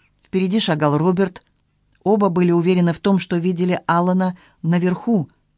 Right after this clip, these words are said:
Они готовы были поклясться в этом. Внезапно на Джима дохнуло необычным жаром. Дверь в комнату Мэри Энн была приоткрыта и едва заметно вибрировала,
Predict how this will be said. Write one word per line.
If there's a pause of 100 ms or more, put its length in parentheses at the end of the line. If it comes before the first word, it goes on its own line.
(180)
Они
готовы
были
поклясться
в
этом. (960)
Внезапно (360)
на
Джима
дохнуло
необычным
жаром. (840)
Дверь
в
комнату (320)
Мэри
Энн
была
приоткрыта (300)
и
едва
заметно
вибрировала,